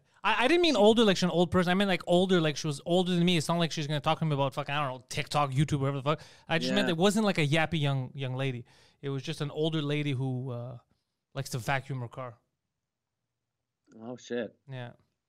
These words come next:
Speaker 1: And normally it's funny 'cause I would see her in the building and a nod would always suffice. Uh,
Speaker 2: Okay.
Speaker 1: she'd be one of the people that would respect that. I'd be like, "Mm-hmm, mm-hmm." And that would be cool. But today, <laughs> man, the fucking gloves were off.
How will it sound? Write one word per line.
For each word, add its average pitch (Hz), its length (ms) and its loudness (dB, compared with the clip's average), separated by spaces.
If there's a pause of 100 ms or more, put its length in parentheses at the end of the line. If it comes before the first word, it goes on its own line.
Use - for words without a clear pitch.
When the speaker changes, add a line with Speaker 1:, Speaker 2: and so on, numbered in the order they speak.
(120)
Speaker 1:
And 170 120 -6
normally 247 300 -2
it's 208 120 -6
funny 233 180 -4
'cause 170 100 -2
I 151 80 2
would 147 100 -2
see 202 100 -6
her 202 40 -2
in 196 40 -4
the 175 60 -6
building 202 320 -6
and 156 200 -6
a 156 80 -2
nod 160 340 2
would 156 120 0
always 160 180 -2
suffice. - 440 -14 (600)
Uh, 143 40 -8
Speaker 2:
Okay. 180 400 0
Speaker 1:
she'd 180 160 -10
be 185 60 -4
one 180 100 0
of 180 60 -2
the 165 60 -6
people 180 220 -2
that 165 80 6
would 147 100 2
respect 147 300 0
that. 131 80 4
I'd 123 60 0
be 131 60 0
like, 123 140 0
"Mm-hmm, 139 420 2 (200)
mm-hmm." 151 240 -2 (720)
And 143 80 2
that 147 60 8
would 147 80 6
be 143 60 2
cool. 156 200 4
But 143 120 8
today, 180 360 10
<laughs> - 0 -
man, 214 340 8 (460)
the 147 80 -2
fucking 180 340 2
gloves 165 300 6
were 156 100 2
off. 170 320 2